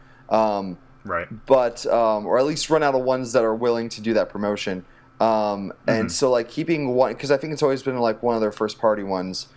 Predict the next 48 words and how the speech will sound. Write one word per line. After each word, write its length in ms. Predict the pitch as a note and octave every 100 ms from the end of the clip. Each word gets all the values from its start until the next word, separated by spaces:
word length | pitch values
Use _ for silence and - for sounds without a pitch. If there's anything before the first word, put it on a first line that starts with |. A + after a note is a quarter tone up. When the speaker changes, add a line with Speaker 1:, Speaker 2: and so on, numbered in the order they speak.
| - -
Speaker 1:
uh, 140 | F#2+ G2
keeping 280 | D3 C#3 C3+
that 160 | A#2
up 180 | A2+ A2+
Speaker 2:
Yeah. 120 | C3+
Speaker 1:
for 80 | A#2+
a 40 |
couple 260 | G#2+ A#2 A#2+
months, 440 | A2+ G#2+ G#2 -
like, 280 | A2 F#2+ - _ - -
promoting 440 | - A#2 A2+ A2+ G#2+
that. 380 | G2 G2+ -
Yeah, 180 | A2+ F#2+
Speaker 2:
That's 100 | F#2+
Speaker 1:
it's, 60 | -
Speaker 2:
smart. 140 | G2 G2
Speaker 1:
it's 100 | -
such 280 | - G#2
a 40 | G2
good 80 | F#2+
idea. 320 | F#2 F#2 F2+ - - - -
Uh, 320 | G2+ G#2+ G#2 G#2
there's 180 | C#3
also, 480 | F3 F#3 G3 E3+ C#3+ -
just 220 | C#3 D#3
'cause 120 | E3 D3
I 100 | B2+
had 240 | B2+ B2
it 80 | A#2
up, 200 | A#2 -
'cause 120 | A2+
I 80 | G#2
was 100 | G#2
checking 260 | A#2+ -
on 80 | A2
the 40 | G2+
Psycho-Pass 560 | G#2+ G#2+ G#2+ G2 G2
thing, 220 | G#2+ G2 F#2+
'cause 100 | A2
I'm 80 | A2
on, 120 | A2
I'm 60 | A#2+
Speaker 2:
Mm-hmm. 40 | B2
Speaker 1:
on 120 | A#2+
the 60 | A2
PlayStation 460 | A2 G#2+ G2+ -
Store. 400 | - G#2+ G2 F#2+ - - - -
Um, 380 | G#2+ G#2 G2+